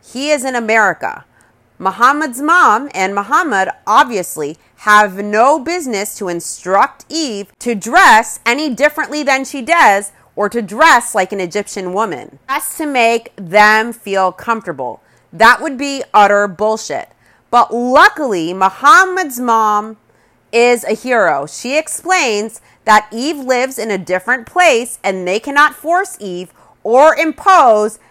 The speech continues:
their traditions on her. Wow,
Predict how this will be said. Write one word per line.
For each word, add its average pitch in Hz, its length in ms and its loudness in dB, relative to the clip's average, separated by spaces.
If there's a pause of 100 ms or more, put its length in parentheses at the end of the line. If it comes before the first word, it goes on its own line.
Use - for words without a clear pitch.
(120)
their 226 320 2
traditions 240 840 -6
on 196 280 0
her. 214 440 0 (340)
Wow, 196 640 4